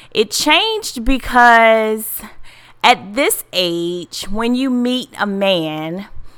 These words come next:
they are typically, um, divorced or soon to be divorced, separated,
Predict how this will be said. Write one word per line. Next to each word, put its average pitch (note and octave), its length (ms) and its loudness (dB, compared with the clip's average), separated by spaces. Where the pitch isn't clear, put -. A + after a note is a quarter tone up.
they A3+ 220 2
are C4+ 200 6
typically, F#3 1000 -6
um, F3+ 720 4
divorced G#3 1160 4
or F3 720 2
soon A3 520 -2
to A3+ 140 -4
be G3+ 180 -8
divorced, F3 600 0
separated, D#3+ 920 -4